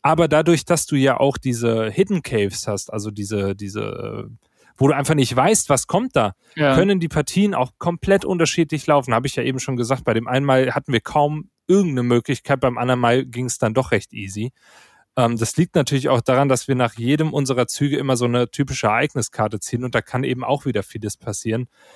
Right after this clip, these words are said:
Speaker 1: Also mir reicht das tatsächlich aus. Also ich finde, der Wiederspielwert ist,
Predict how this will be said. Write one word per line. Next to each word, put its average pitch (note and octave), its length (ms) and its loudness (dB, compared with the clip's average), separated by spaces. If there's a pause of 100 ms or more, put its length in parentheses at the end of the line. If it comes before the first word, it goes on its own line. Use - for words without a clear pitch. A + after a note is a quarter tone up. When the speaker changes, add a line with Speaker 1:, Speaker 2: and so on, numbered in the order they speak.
(380)
Speaker 1:
Also B2+ 200 2
mir C3+ 500 4
reicht D3 300 2
das - 160 0
tatsächlich A2+ 520 -2
aus. G2+ 280 2
Also A#2 240 2
ich C#3 240 0
finde, E3 280 2
der C#3 140 2
Wiederspielwert C#3+ 800 2
ist, - 420 -6